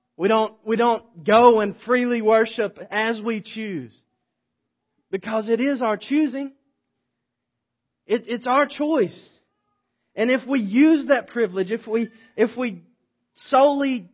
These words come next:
took that privilege, then people wouldn't be able to overlook it.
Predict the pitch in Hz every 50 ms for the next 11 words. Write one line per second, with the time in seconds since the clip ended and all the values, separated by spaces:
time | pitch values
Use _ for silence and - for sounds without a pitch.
0 | _ _ - - 302 285 226 - 240 226 - - - 226 214 180 170 165 156 139
1 | - - _ _ _ _ _ _ _ _ _ _ _ _ _ _ _ _ _ _
2 | _ _ _ _ _ _ _ _ _ _ _ _ _ _ _ _ _ _ _ _
3 | _ _ 156 165 202 214 208 196 190 180 _ _ _ _ _ _ _ _ _ _
4 | _ _ _ _ _ _ _ _ _ _ _ _ _ _ _ _ _ _ _ _
5 | _ _ _ _ _ _ _ _ 226 254 247 - 254 233 208 233 240 220 226 220
6 | 226 226 220 214 208 208 185 180 180 185 175 170 160 156 175 185 165 127 107